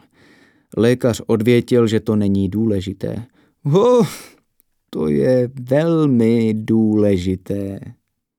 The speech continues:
"Skvělé," řekl lékař, ale tím neměl na mysli skvělý Frankův výkon.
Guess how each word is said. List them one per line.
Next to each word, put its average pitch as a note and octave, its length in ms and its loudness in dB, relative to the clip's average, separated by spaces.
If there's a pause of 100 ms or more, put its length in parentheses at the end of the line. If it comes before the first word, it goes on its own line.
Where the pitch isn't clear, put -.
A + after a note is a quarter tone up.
(1120)
"Skvělé," F2 1080 -10 (520)
řekl G2 320 -8
lékař, F#2+ 500 -4 (420)
ale G2+ 180 -2
tím G#2+ 240 0
neměl G2 340 2
na F#2 100 0
mysli F#2 340 -4
skvělý G2 480 -2
Frankův F2+ 480 -6
výkon. F#2 420 -6